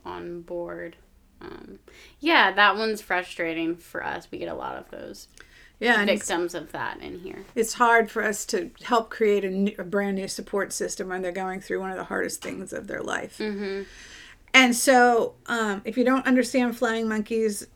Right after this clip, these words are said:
Speaker 2: and you wanna understand that more, Google that. You'll be able to find all kinds of articles on what is a flying monkey.
Speaker 1: Yes.
Speaker 2: <laughs>
Speaker 1: Yes.
Speaker 2: Because these people eventually wind up doing the bidding
Speaker 1: Mm-hmm.
Speaker 2: of the covert narcissist, like
Speaker 1: Mm-hmm.
Speaker 2: the Wicked Witch did.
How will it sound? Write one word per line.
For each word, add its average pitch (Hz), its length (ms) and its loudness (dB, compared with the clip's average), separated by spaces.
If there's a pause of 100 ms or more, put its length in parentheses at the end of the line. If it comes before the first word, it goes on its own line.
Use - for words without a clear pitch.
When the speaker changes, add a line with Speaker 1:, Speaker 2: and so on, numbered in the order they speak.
(240)
Speaker 2:
and 214 100 2
you 208 60 4
wanna 208 140 2
understand 202 480 -2
that 190 160 -2
more, 196 300 -6 (160)
Google 233 300 6
that. 220 360 4
You'll 208 120 2
be 202 140 4
able 196 140 0
to 202 80 -4
find 196 260 -4
all 202 80 -2
kinds 196 300 -6
of 190 100 -8
articles 190 540 -4
on 175 340 -10 (140)
what 202 200 2
is 202 160 2
a - 60 -10
flying 202 600 0
monkey. 196 540 0
Speaker 1:
Yes. 381 380 10
Speaker 2:
<laughs> 339 420 4 (360)
Speaker 1:
Yes. 185 320 -4
Speaker 2:
Because 294 300 2
these 262 160 -2
people 247 320 4
eventually 208 460 2
wind 196 260 -2
up 196 160 -4
doing 180 340 0
the 202 120 2
bidding 185 500 0
Speaker 1:
Mm-hmm. 220 560 -6
Speaker 2:
of 196 420 -6
the 226 80 -4
covert 196 380 -4
narcissist, - 640 -6
like 208 140 -4
Speaker 1:
Mm-hmm. 190 140 -6
Speaker 2:
the 170 280 -6 (140)
Wicked 170 240 -8
Witch 170 240 -10
did. - 240 -10